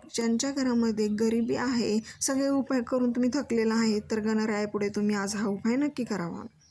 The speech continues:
आता उपाय नंबर चार म्हणजे ऑफिसमधील सिनियरसोबत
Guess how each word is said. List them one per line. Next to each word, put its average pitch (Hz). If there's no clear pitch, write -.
आता 262
उपाय 240
नंबर 226
चार 226
म्हणजे 214
ऑफिसमधील 277
सिनियरसोबत 262